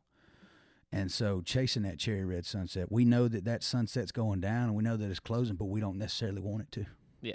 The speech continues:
Speaker 1: We know it's happening, but we don't want it to, so we're gonna chase it. And,
Speaker 2: That's
Speaker 1: um,
Speaker 2: beautiful.
Speaker 1: and that inspiration came from, musically, it came from R and B,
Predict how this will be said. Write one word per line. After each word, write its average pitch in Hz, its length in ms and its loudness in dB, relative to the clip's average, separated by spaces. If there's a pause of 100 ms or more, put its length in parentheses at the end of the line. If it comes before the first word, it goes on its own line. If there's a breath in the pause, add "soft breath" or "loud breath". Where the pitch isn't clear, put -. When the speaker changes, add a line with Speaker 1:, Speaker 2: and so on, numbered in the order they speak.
Speaker 1:
We 101 100 -2
know 107 160 2
it's - 100 -6
happening, 113 320 -2
but - 120 -4
we 85 80 -6
don't 87 240 -6
want 80 140 -8
it - 60 -16
to, 92 120 -6
so 98 140 -4
we're 104 100 -2
gonna 98 160 -6
chase 87 300 -6
it. - 60 -20 (800 loud breath)
And, 92 300 -2
Speaker 2:
That's 92 140 0
Speaker 1:
um, 87 60 -2
Speaker 2:
beautiful. 95 360 -2 (760)
Speaker 1:
and 104 260 0 (720)
that 120 200 4
inspiration 117 580 4
came 117 220 0
from, 90 180 -2
musically, 123 440 4
it 85 80 -4
came 117 220 2
from 95 280 -4 (100)
R 98 140 0
and 101 100 0
B, 113 320 -2